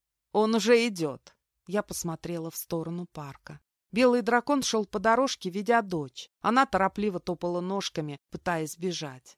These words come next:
Вроде только родилась, а уже такая большая. Я снова представила себе ещё пару мальчишек.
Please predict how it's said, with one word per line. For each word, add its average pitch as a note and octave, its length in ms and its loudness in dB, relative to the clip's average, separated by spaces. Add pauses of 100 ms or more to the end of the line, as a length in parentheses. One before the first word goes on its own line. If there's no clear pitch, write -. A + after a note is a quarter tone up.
(140)
Вроде A3 320 4
только A#3 380 2
родилась, B3+ 520 2
а E3+ 80 0
уже G3+ 200 -2
такая E3 400 -6
большая. C#3 760 -12 (360)
Я A3+ 140 6
снова C4 320 2
представила A3+ 640 0
себе A3+ 340 -2
ещё A3+ 300 2
пару A#3 320 4
мальчишек. B3 800 -2